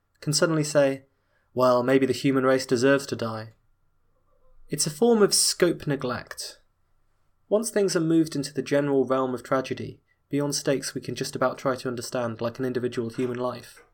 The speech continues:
As Yudkowsky puts it, human emotions take place within a single brain. We can empathise with one person, or a small group of people, far better than we can weigh a large tragedy. The human brain cannot release enough neurotransmitter to feel an emotion a thousand times as strong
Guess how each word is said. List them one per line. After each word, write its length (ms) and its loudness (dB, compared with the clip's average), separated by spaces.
As 160 4
Yudkowsky 580 2
puts 300 -2
it, 180 -10
human 340 6
emotions 460 2
take 240 0
place 320 2
within 160 0
a 60 -2
single 360 2
brain. 440 0
We 100 4
can 140 0
empathise 680 4
with 120 -2
one 240 2
person, 560 -4
or 80 0
a 60 2
small 320 2
group 280 0
of 80 -6
people, 500 -6
far 260 4
better 300 0
than 140 -4
we 120 -4
can 180 -10
weigh 220 2
a 40 -2
large 360 -6
tragedy. 480 -8
The 60 -8
human 360 2
brain 400 6
cannot 320 -4
release 300 0
enough 160 -2
neurotransmitter 960 -2
to 100 -18
feel 300 2
an 80 0
emotion 600 -2
a 60 -6
thousand 400 2
times 280 -2
as 60 -10
strong 440 -2